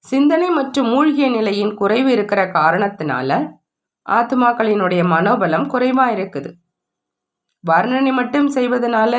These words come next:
வெளிமுகமான சக்தி தென்படுது. ஆனால்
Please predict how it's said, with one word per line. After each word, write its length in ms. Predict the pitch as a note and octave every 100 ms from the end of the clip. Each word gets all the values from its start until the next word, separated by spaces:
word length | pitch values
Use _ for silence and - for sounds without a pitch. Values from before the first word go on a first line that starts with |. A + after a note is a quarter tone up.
| A#3
வெளிமுகமான 720 | G3+ A#3 B3+ B3+ B3 A#3+ C4
சக்தி 380 | B3+ A#3+ A#3+ C4+
தென்படுது. 580 | C4 A#3 A#3 G#3+ E3 - - _ _ _ _ _ _ _ _ _
ஆனால் 500 | - A3+ G#3 C#3+ E3